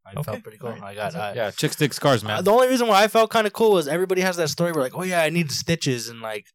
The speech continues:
Speaker 1: I was very close to my stitch story, <laughs> but I got a staple.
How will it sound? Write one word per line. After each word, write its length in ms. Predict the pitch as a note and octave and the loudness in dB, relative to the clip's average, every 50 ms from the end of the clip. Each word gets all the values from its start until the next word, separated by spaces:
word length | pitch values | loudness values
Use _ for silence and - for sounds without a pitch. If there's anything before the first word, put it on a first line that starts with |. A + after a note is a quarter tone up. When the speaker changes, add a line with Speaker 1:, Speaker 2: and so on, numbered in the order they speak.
| _ - | _ -6
Speaker 1:
I 120 | - B2 | -4 -2
was 200 | C3+ D3 C#3+ B2 | -2 0 -2 -4
very 340 | A#2+ A2+ A#2 C#3 D3 D#3 C#3+ | -4 -4 -2 0 2 2 0
close 360 | - - - D#3+ D3+ C#3 - | 0 0 0 2 2 2 0
to 100 | - - | -2 -4
my 140 | B2 A2 G#2+ | -4 -4 -4
stitch 360 | - - - - E3 D#3 - - | -4 -6 -2 -2 -2 -2 -2 -6
story, 360 | - - - B2 A2+ A2 A2 | -8 -6 -4 -4 -4 -4 -4
<laughs> 280 | - - - - - - | -6 -6 -4 -4 -4 -2
but 260 | B2+ B2 A#2+ A#2+ - - | 0 0 0 0 -4 -6
I 100 | A#2 A#2+ | -8 -8
got 240 | A#2+ B2 C3 B2+ B2+ | -4 -2 -2 -2 -2
a 60 | A#2+ | -2
staple. 480 | A2 - - E3 F#3+ G3 - A2 G#2+ - | -4 -4 -2 -2 -2 -2 -4 -10 -12 -12